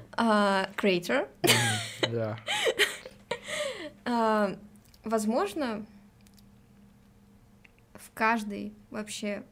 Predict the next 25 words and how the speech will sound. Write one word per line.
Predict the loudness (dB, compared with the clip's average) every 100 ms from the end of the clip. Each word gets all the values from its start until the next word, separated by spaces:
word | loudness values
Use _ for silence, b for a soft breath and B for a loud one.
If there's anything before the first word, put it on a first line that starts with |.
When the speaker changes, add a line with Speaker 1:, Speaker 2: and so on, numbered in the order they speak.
| -20 -12
Speaker 1:
вот | -4
этот | -4 -4 -6
продукт | -6 -4 -8 -10 -20 _ _ _ _ _ -8
арта, | -4 -4 -8 -12 -14 -20 -20 b b b b -20 -20 -14 0
он | 2
вообще | 2 2 -2
каждый, | -4 0 0 0 -8 -12 -18 -10
каждый | -4 -4 -4 -10
сделан | -6 0 0 -2 -6 -14 -16 0
для | 0
определённого | 2 -4 -2 -4 -4
человека. | -8 -10 -10 -12 -6
Speaker 2:
Вау. | 4 8 10 8 2 -10 b b b 0
Speaker 1:
То | 2
есть, | 2 0 -4
э, | -4 -6 -2
изначально | 2 6 4 6 4 4 2
он | 2 2
закладывается | 2 0 0 0 -2 -4 -6 -10 -10 -8
как | -2 -2 -2 -18 -20 -20 -20 -16
вот | -6 -6 -2
именно | 0 2 0
для | 2 0
определённого | 0 -2 0 0 0 -2
человека. | -6 -6 -4 -6 -8 -14